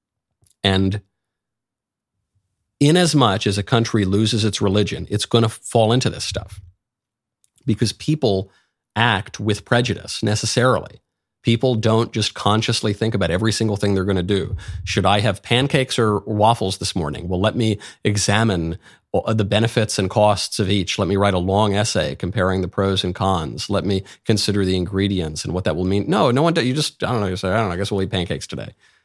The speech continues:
We eat pancakes on Tuesdays. That's what we're gonna do." Well, people have the same habitual, uh, behaviors and prejudices when it comes to moral calculation. So y-, you're never, g-,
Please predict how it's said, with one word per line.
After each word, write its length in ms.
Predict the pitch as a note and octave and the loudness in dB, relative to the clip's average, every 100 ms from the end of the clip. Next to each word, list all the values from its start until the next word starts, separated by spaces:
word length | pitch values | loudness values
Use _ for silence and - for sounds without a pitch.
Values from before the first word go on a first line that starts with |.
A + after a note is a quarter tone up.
| _ _ - | _ _ 0
We 120 | A#2+ | 2
eat 80 | C3 | 4
pancakes 420 | C#3 C3 A2 F2 | 2 4 0 0
on 120 | F#2 | -2
Tuesdays. 360 | F#2+ F2 F2 E2+ | -2 -2 -2 -2
That's 160 | F2+ | -4
what 100 | - | -4
we're 100 | D2+ | -4
gonna 120 | F2 D#2 | -4 -6
do." 160 | D2 - - | -10 -14 -2
Well, 140 | C3+ C3+ B2+ | -2 -2 -2
people 360 | E3 E3 F3+ C#3+ | -2 2 0 2
have 140 | C#3+ C#3+ | 0 0
the 80 | |
same 440 | B2 C#3+ C#3 C#3+ C3+ - _ _ _ | 0 2 2 2 0 -6 _ _ _
habitual, 920 | A#2 A#2 D3+ - B2 G#2 F#2+ F#2 G#2 - _ _ _ _ - | 0 2 2 2 2 4 2 0 -4 -12 _ _ _ _ -4
uh, 140 | F2+ | -2
behaviors 840 | - F#2+ A2+ E3 B2+ B1+ G#1 - - _ _ | 0 2 2 2 0 -4 -6 -8 -10 _ _
and 140 | F#2 F2+ | -4 2
prejudices 720 | A#2 D3+ A2 - - G#2+ - | 2 2 0 -2 -4 -4 0
when 140 | G2+ | -2
it 80 | - | 0
comes 320 | G2 G#2+ - | 0 0 0
to 100 | C3 | 2
moral 280 | B2+ F#3+ A#2 | 2 2 0
calculation. 640 | - C2+ A#1+ - - - - _ _ _ _ _ _ _ _ | -2 -2 -6 -12 -14 -16 -20 _ _ _ _ _ _ _ _
So 80 | C#3+ | 0
y-, 140 | C#3+ - | 0 2
you're 160 | D#3 | 4
never, 400 | D3+ F3 G#3 A3+ | 6 4 4 2
g-, 140 | F3+ | 2